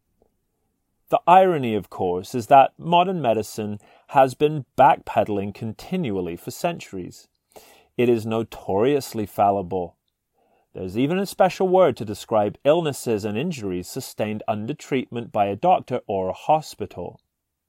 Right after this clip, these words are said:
Iatrogenic. But I'm speaking not of individual practitioners, but of the system as a whole. Today's orthodoxy becomes tomorrow's old wives' tale.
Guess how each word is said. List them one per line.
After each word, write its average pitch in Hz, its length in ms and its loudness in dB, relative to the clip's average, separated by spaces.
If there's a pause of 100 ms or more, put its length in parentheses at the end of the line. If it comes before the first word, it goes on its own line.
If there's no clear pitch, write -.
(680)
Iatrogenic. 123 1300 2 (800)
But 120 260 8
I'm 113 160 -4
speaking 123 560 -4
not 110 240 2
of 143 160 2
individual 165 580 -2
practitioners, 104 1080 -4 (100)
but 117 160 4
of 117 160 0
the 120 80 -6
system 110 460 -8
as 87 160 -6
a 104 60 -8
whole. 107 540 -2 (840)
Today's 135 400 4
orthodoxy 117 760 0
becomes 110 480 -6
tomorrow's 101 600 -6 (160)
old 92 340 -6
wives' 113 480 2
tale. 92 400 -10